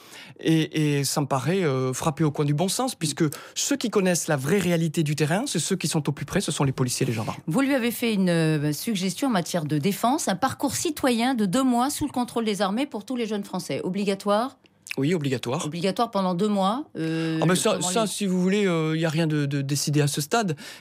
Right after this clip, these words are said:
Speaker 1: mais, euh, euh, je
Speaker 2: Donc,
Speaker 1: pense que
Speaker 2: votre suggestion à vous ?
Speaker 1: Oui, non, mais c'est pas que ma suggestion, c'est, euh, il y a beaucoup de gens qui partagent. Vous savez, j'ai, j'ai beaucoup écumé la France avec, euh, les dédicaces du premier livre.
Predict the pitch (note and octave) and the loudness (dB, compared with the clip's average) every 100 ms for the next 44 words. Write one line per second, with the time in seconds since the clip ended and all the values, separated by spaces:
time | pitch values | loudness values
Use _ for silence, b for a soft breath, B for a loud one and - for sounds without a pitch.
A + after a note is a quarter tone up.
0 | - D#3+ D#3+ D3+ C#3+ C3+ C3+ B B B | 0 2 2 2 2 0 -4 B B B
1 | - C#3+ B2+ - D3 - - - - D3 | -8 -4 -4 -2 -4 -4 -6 -6 -2 -2
2 | F3 C4+ - A#3+ G3+ G#3 - G3 F#3+ F#3+ | 2 0 2 0 -2 -4 -8 -6 -6 -4
3 | G3 D#3+ E3+ A3+ - - - A3+ D4 D#4+ | -4 -4 -6 -8 -8 -4 2 4 4 2
4 | C#4+ C#4 A#3 F#3 F3+ F3+ A3 G3+ F#3+ F3+ | 0 0 0 -2 -2 -2 0 0 0 -2
5 | D#3+ F#3+ - B3 A3 - E3+ D3 D3 D#3+ | -2 -4 -2 0 0 0 0 2 2 0
6 | E3 F3+ F3 - E3+ F#3 - G3+ D3+ B | 0 0 0 0 -2 -2 0 2 0 B
7 | B - G#3 G3 E3 D3+ B2 D3+ E3+ F#3 | B -2 0 2 2 0 0 0 0 0
8 | F3 F3 E3 D#3+ - E3+ D3 C#3+ C#3+ C3 | 0 2 2 2 0 0 0 0 0 0
9 | C3 C#3+ D3+ D3+ D#3 D3+ - D#3 D#3+ A#3+ | 2 2 2 2 0 0 2 4 4 4
10 | B3+ | 0